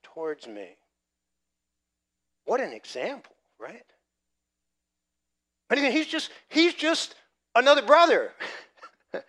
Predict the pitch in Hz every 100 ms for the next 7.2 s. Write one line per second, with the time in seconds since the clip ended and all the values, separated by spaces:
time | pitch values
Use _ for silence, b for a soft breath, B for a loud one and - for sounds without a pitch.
0 | B B B B B 277 269 - 233 254
1 | 190 190 262 302 262 - 240 277 - 285
2 | 277 208 160 160 190 233 277 233 - -
3 | 240 262 - 269 262 247 B B B _
4 | _ _ _ _ _ _ _ _ _ _
5 | 202 190 - 285 - 202 175 165 190 202
6 | 196 - 175 180 151 - 180 - 226 208
7 | - -